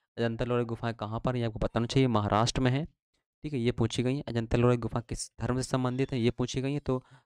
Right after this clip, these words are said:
अ, जैन, बौद्ध और हिंदू धर्म से संबंधित हैं। तीन मुख वाली ब्रह्मा, विष्णु, महेश की मूर्ति जो है त्रिमूर्ति नाम जानी जाती है, ये कहाँ पर मिलती है? ये आपको एलिफेंटा गुफा में मिलती है। एलिफेंटा जो गुफा है आपकी, ये महाराष्ट्र में है,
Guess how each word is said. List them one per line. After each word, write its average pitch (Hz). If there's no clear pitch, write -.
अ, 107
जैन, 123
बौद्ध 113
और 123
हिंदू 117
धर्म 110
से 123
संबंधित 104
हैं। 107
तीन 196
मुख 170
वाली 123
ब्रह्मा, 113
विष्णु, 110
महेश 110
की 117
मूर्ति 117
जो 117
है 113
त्रिमूर्ति 117
नाम 123
जानी 110
जाती 107
है, 113
ये -
कहाँ 117
पर 123
मिलती 123
है? 143
ये 127
आपको 120
एलिफेंटा 120
गुफा 104
में 135
मिलती 110
है। 107
एलिफेंटा 113
जो 120
गुफा 110
है 110
आपकी, 107
ये 117
महाराष्ट्र 101
में 95
है, 98